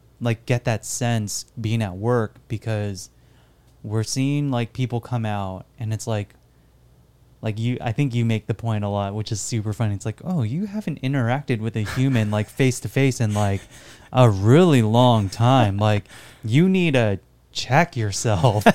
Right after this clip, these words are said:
Speaker 1: <laughs>
Speaker 2: Yeah, it's unfortunate to, to be able to realize,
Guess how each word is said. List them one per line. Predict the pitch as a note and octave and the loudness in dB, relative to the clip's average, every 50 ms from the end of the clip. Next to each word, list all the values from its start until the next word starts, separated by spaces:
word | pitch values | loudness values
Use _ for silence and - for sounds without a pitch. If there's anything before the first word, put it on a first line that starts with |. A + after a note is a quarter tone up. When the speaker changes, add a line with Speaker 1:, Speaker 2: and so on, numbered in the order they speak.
| - | 6
Speaker 1:
<laughs> | C4+ B3 - - B3+ A#3+ G3 F#3 E3+ - - - F3 - - - D#3+ - - - - - - _ _ _ - - - - - - - - _ D#3 - | 4 4 6 6 4 4 4 0 -6 -8 0 0 2 0 2 -2 -4 -4 -4 -14 -20 -20 -20 _ _ _ -20 -20 -20 -20 -20 -20 -20 -16 _ -8 -2
Speaker 2:
Yeah, | F#2 F#2 G#2 G#2 G2 F#2 G2 | 2 4 6 6 6 4 2
it's | G#2 - - | -2 -6 -6
unfortunate | - - A#2 C3 C3+ B2+ - C3+ C3 C3 - C3 A#2 G#2 | -4 2 4 4 4 4 6 4 4 6 4 2 0 2
to, | - A#2 A2 G#2+ - | 2 2 2 2 0
to | - - G#2 | -2 0 2
be | A2 | 4
able | G#2+ G2+ F#2+ | 4 6 4
to | |
realize, | A2+ A2 G#2+ G#2 G2+ G2+ G2+ G2 - | 4 4 6 6 4 4 2 0 -2